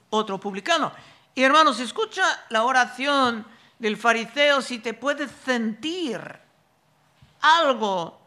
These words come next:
de la soberbia. El fariseo, puesto en pie, oraba consigo mismo de esta manera: "Dios,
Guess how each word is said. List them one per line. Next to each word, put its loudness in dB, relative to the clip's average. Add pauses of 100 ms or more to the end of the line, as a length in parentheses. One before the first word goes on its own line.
(460)
de 2
la 4
soberbia. -2 (1300)
El 2
fariseo, 10
puesto 2
en -2
pie, 4
oraba 4
consigo 0
mismo -2 (160)
de 2
esta 0
manera: 2 (1040)
"Dios, 2